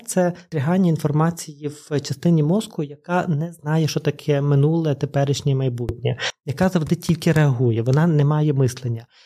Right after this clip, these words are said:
Всі інші вищі психічні процеси відбуваються за рахунок кори головного мозку, за рахунок свідомості. І, власне, для того, щоб вона не застрягла в цій частині, ні, імпліцитної пам'яті, тобто пам'яті, яка є тільки емоційною і яка не має часових рамок,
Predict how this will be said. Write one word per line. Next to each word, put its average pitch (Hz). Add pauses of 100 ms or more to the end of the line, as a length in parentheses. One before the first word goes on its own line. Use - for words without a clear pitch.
Всі -
інші 202
вищі 196
психічні 175
процеси 147
відбуваються 147
за 143
рахунок 165
кори 165
головного 131
мозку, 123
за 147
рахунок 160
свідомості. 127 (320)
І, 151
власне, 175
для 175
того, 180
щоб 160
вона 156
не 160
застрягла 147
в 143
цій -
частині, 147
ні, 143
імпліцитної 143
пам'яті, 131
тобто 139
пам'яті, 147
яка 135 (280)
є 139
тільки 165
емоційною 143
і 147
яка 139
не 143
має 139
часових 143
рамок, 202